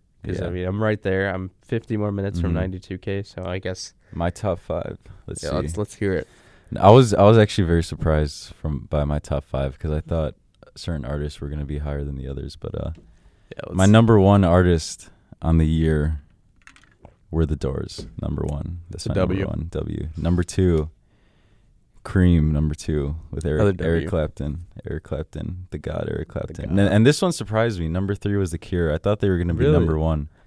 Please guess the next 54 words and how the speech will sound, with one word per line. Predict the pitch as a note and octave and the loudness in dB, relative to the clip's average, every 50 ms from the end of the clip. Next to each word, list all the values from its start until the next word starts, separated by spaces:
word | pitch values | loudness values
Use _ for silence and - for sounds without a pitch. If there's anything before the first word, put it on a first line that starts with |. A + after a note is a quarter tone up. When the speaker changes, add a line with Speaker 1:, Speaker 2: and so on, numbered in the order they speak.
| - F#2+ | -2 2
Speaker 1:
I | G#2+ C3+ | 4 4
would | D3 D#3 C#3+ A2+ G2 | 4 4 2 -2 -2
think | - A#2 G#2+ G2+ G2 | -2 -4 -4 -2 -4
they | - G2+ | -4 -4
would | F#2 F2 | 0 0
Speaker 2:
I | F2+ G#2 | 2 2
Speaker 1:
be | F2+ | 4
Speaker 2:
thought | C3 B2+ | 4 4
Speaker 1:
number | G#2 G#2+ A2 | 6 6 6
Speaker 2:
they | G#2+ G#2 | 6 6
were | |
Speaker 1:
one | G2 C3+ - | 6 6 6
Speaker 2:
gonna | F#2 | 4
Speaker 1:
or | F2 | 4
Speaker 2:
be | E2 | 4
Speaker 1:
number | E2+ E2+ E2+ F2 | 4 4 4 4
Speaker 2:
number | F2 E2 E2 | 4 4 4
Speaker 1:
two | E2+ E2 | 4 4
Speaker 2:
one | E2 E2 E2+ | 4 2 2
Speaker 1:
for | E2 | 2
Speaker 2:
or | |
Speaker 1:
you. | D2+ | 2
Speaker 2:
number | D#2 D#2 D#2+ D2+ D#2 | 0 0 -2 -2 -4
two. | - - - E2+ D2+ C#2 C#2+ - - | -6 -6 -4 -4 -4 -4 -6 -8 -8
Speaker 1:
'Cause | - G2 F#2 F#2+ | -8 -4 -2 0
I | G2+ | 0
know | A2+ B2+ B2+ | 2 2 2
you | A#2 G#2+ G2 | 2 2 0
listen | G2 G#2 - - G#2 | -2 -4 -6 -8 -12
to | F2 - | -12 -12
them | - | -10
a | D#2 | -4
lot. | - E2+ | 0 2
Speaker 2:
Yeah, | E2 D#2+ D#2+ D#2 | 4 4 4 4
that | C#2+ D#2+ | 4 6
Speaker 1:
And | F2 C3+ | 8 8
I | E3 G3 | 8 8
listen | G#3 G3+ D3+ - C3 A2 | 6 6 4 2 0 0
to | G#2 | 2
them. | G2 F2 | 4 6
Speaker 2:
yeah. | F2+ F2 E2+ | 6 8 8
Speaker 1:
They're, | B2 D#3 F3 - F#2 | 8 6 6 4 2
they're | A2 C3 C#3 | 2 2 2
up | C#3 D3+ D3 - | 2 2 0 0
there | A2 F2+ F2 | 0 0 0
for | - | 0
Speaker 2:
Shout | - G2 F#2 F#2 F2+ | 2 2 4 4 4
Speaker 1:
me. | F#2 | 4
Speaker 2:
out, | F#2 F2 - - - | 4 2 0 -2 -6
shout | - - F2 E2+ | -6 -2 -2 0
out | F2 E2 - | 0 -2 -4
The | - | -6
Cure. | - - - C2 C#2 B1 F2 - | -8 -8 -6 -6 -4 -4 -4 -4
Speaker 1:
Uh, | G2 G#2+ G#2 | -2 -2 -2